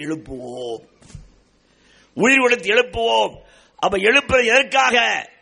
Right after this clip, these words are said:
நீங்கள் செய்தவற்றையெல்லாம் எழுதி பாதுகாத்து வைத்து உங்க கையில தரப்போறோம். அப்ப நாம இந்த உலகத்தை விட்டு ஒரு நாள் மூத்தா போறோம். உலகத்திலே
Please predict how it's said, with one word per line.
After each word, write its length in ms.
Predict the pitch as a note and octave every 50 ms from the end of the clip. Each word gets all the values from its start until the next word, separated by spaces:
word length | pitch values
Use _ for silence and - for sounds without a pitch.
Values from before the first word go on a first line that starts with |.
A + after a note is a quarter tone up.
| _ _ _ _ _ _ _ _ _ -
நீங்கள் 320 | D#3+ E3+ E3+ D#3+ D3+ C#3 C3
செய்தவற்றையெல்லாம் 800 | - D#3+ F3 G3 A3 G#3+ G3 F#3 - - F3+ E3+ F#3 G3 G3 F#3 D#3+ D#3 E3+
எழுதி 220 | F#3+ G#3+ A#3 A3+ G#3 D#3+ -
பாதுகாத்து 640 | - D#3+ F3 G3+ G#3+ G#3+ G#3+ F#3+ F#3 F3+ - - F3
வைத்து 300 | E3 D#3+ F#3 F#3 - - G#3
உங்க 200 | F#3 F3+ E3 D3
கையில 260 | C#3+ D3+ D#3 E3+ F3
தரப்போறோம். 720 | - - C3+ C#3+ C#3+ A#2+ A2 C#3+ - C3 A#2+ A2+ G2 F#2 - - - _ _ _ _ _ _ _ _ _ _ _ _ _ _ -
அப்ப 160 | C3 - C#3+ B2+ B2
நாம 260 | C3+ D#3 F3 F3+ F#3
இந்த 120 | E3 C#3+ C#3
உலகத்தை 380 | C#3+ D#3+ F#3+ G3 F#3 - F3+ E3
விட்டு 200 | D#3 D3+ - D3+
ஒரு 120 | C#3+ C#3 C3+
நாள் 220 | C#3 C3+ B2 A2+ - - - - _ _ -
மூத்தா 340 | D3+ F#3+ A3 A3 - G3+ F3+ D#3+ C#3
போறோம். 200 | D3+ C3+ G#2+ - - - - - - _ -
உலகத்திலே 520 | - - G3+ A#3 A3+ A#3 - - G#3+ G#3+